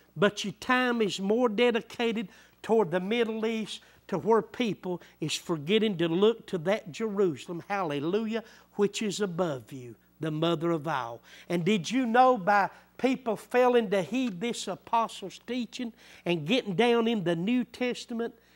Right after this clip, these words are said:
you know what we're doing, believe this or not? We're bringing the day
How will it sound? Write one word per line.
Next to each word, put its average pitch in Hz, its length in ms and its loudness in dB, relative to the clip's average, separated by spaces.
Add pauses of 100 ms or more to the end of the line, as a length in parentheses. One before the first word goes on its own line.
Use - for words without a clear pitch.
(160)
you 196 120 2
know 240 180 8
what 240 220 0
we're 240 160 2
doing, 233 440 -2
believe 190 360 0
this 226 300 -6
or 214 60 -4
not? 220 380 -6 (380)
We're 233 180 10
bringing 226 520 2
the 240 100 0
day 170 580 -4